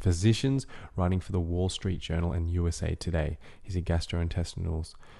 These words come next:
surgeon. He's an advocate for the redesign of medical healthcare and studies innovations that improve health, reduce waste, and address the root cause of illness.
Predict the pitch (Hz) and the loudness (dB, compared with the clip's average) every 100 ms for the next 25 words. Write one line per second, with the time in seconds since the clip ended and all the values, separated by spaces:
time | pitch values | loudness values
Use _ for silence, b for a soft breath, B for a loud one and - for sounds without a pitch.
0 | B - 110 113 107 113 110 B B - | B -2 2 4 4 4 2 B B 0
1 | 87 85 85 85 - 82 - 85 85 90 | 2 4 4 2 0 -4 -2 -2 2 4
2 | 101 117 127 110 98 87 90 87 82 82 | 4 6 4 6 6 6 4 4 2 2
3 | 87 - 95 76 82 80 - 80 - 117 | 2 2 0 2 0 0 -2 -2 -2 -4
4 | B B B B - 87 80 - 87 95 | B B B B 0 2 0 0 2 4
5 | 107 107 - 104 104 107 104 101 - 113 | 2 0 -2 2 6 6 6 6 2 -2
6 | 127 135 - B B B - 90 98 - | -2 -2 -8 B B B 0 2 2 2
7 | 95 85 - - - 92 131 - 98 90 | 2 0 -4 -14 0 2 2 2 2 4
8 | 95 85 87 85 113 - 95 87 87 92 | 2 2 2 2 2 0 2 2 4 2
9 | 90 - 90 90 101 - - - 98 90 | 2 0 0 4 4 4 0 2 2 2
10 | 85 - 85 78 - | 0 0 0 0 -6